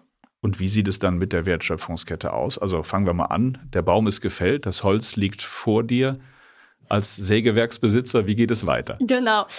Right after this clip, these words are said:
Speaker 2: also aus dem Wald, äh, kommen die abgeholzten Bäume und, äh, dann unterscheidet man einmal zwischen Bauholz und Zellstoffholz. Das Bauholz, das geht direkt weiter in ein Sägewerk, äh, wird, äh, direkt zu Schnittholz und Holzpaneelen verarbeitet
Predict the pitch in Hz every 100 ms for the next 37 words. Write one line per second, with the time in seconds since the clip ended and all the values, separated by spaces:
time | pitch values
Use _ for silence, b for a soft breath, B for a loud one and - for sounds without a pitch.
0 | B - 233 226 220 240 254 240 220 220
1 | 240 285 285 233 220 220 233 220 - 233
2 | 220 214 208 214 190 262 403 427 392 269
3 | 262 - 254 233 233 214 214 214 226 214
4 | 233 233 240 247 208 202 214 220 226 226
5 | - 208 - 190 196 208 269 285 240 269
6 | 269 - 226 226 - 208 214 - - -
7 | 196 - - B B B B 220 - -
8 | 196 262 262 269 302 302 - 208 - 214
9 | - 190 214 - 226 208 226 - 233 196
10 | 185 202 240 254 240 254 262 262 262 -
11 | 220 214 208 214 214 - 208 202 214 214
12 | - - 226 240 - 240 247 247 208 202
13 | 247 - 233 240 247 - 220 226 233 233
14 | 226 240